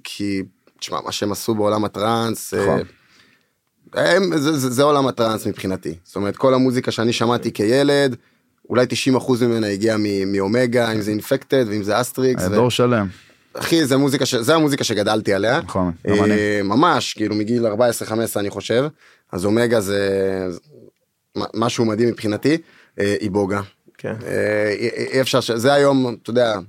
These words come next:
Speaker 1: היום זה הלייבל הכי
Speaker 3: כן.
Speaker 1: גדול שיש, אה,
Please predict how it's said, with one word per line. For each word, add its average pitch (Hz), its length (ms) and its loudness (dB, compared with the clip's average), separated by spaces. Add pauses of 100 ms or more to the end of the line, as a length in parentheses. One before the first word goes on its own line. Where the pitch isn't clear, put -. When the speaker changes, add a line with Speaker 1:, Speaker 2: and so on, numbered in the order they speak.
(180)
Speaker 1:
היום 123 220 0
זה 120 100 4
הלייבל 113 280 0
הכי 110 160 0
Speaker 3:
כן. 104 60 2
Speaker 1:
גדול 107 220 0
שיש, 117 640 0
אה, 101 600 -2